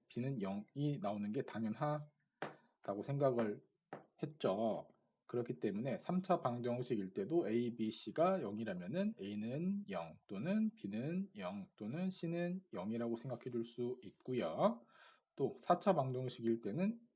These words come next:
인수가 네 개가 있겠지? 그럴 때도 A는 영, B는 영, C는 영, D는 영이라고 해서 문제를 풀어줄 수 있습니다. 예를 들면은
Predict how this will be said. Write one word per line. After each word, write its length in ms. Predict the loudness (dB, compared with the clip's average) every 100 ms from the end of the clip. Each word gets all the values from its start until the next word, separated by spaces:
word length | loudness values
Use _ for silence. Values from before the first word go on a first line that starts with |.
| -8
인수가 640 | -4 -4 -2 2 2 2
네 160 | -6 -2
개가 200 | 0 0
있겠지? 600 | 0 -6 -8 0 0 0 -12 -20 _
그럴 260 | -6 -6 -2
때도 400 | 2 4 4 2 -8
A는 340 | -6 -4 -2 0
영, 320 | 2 2 0
B는 340 | -2 -4 -4
영, 300 | -2 -2 -2
C는 420 | -4 -4 -4 -2 -2
영, 420 | 0 0 0 -2 -8 -20 _ -10
D는 240 | -4 -2 0
영이라고 480 | -2 0 0 0
해서 360 | -2 0 0 0
문제를 440 | -4 -6 -6 -6
풀어줄 340 | -4 -2 -2 -4
수 320 | 0 2 2 -2
있습니다. 680 | -8 -6 -4 -2 -2 -4 -8 _ _ -20 _ 2
예를 200 | 4 4
들면은 920 | 2 2 2 0 0 -2 -2 -2